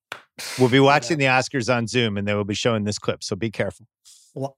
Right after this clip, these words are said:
Speaker 2: I'm not watching the Oscars if that happens. Anyway,
Speaker 1: <laughs>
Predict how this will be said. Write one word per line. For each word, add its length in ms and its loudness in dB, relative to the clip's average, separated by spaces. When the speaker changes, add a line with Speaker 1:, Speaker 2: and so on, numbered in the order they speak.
Speaker 2:
I'm 180 4
not 200 4
watching 300 2
the 60 -2
Oscars 360 -6
if 80 -16
that 180 -12
happens. 420 -20
Anyway, 540 2
Speaker 1:
<laughs> 260 -2